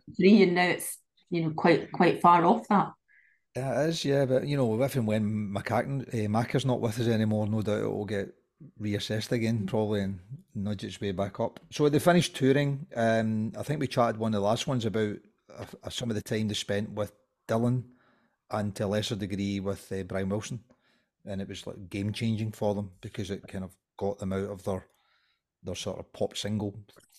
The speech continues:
Speaker 2: thought process and moved in into, um, writing in the third person and all that kind of stuff. So all this has gone on since Rubber Soul, but Revolver was the first record where they came in with no songs.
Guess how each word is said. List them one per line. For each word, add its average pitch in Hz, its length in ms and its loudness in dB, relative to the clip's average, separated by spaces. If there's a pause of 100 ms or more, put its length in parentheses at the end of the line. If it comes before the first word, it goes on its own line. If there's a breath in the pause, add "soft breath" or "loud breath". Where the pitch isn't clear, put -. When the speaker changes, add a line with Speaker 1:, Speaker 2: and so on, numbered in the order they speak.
Speaker 2:
thought 104 180 -2
process 101 520 -6
and 98 100 -6
moved 95 220 -6
in 95 100 -4
into, 95 500 -8
um, 90 200 -8
writing 98 240 -8
in 92 80 -8
the - 80 -14
third 101 200 -10
person 95 380 -8
and 95 80 -6
all 92 160 -6
that 95 100 -16
kind - 140 -12
of 95 80 -10
stuff. 92 180 -12
So - 120 -10
all 123 140 2
this 110 200 0
has 98 100 -10
gone 92 160 -6
on 104 220 -2
since - 260 -8
Rubber 110 200 -2
Soul, 101 300 -4
but 90 220 -6 (560)
Revolver 107 440 2
was 101 100 -6
the 92 60 -10
first - 240 -6
record 98 280 -4
where 101 120 -2
they 98 100 -6
came 98 200 -8
in 101 120 -2
with 101 180 -6
no 107 140 -4
songs. 117 540 -4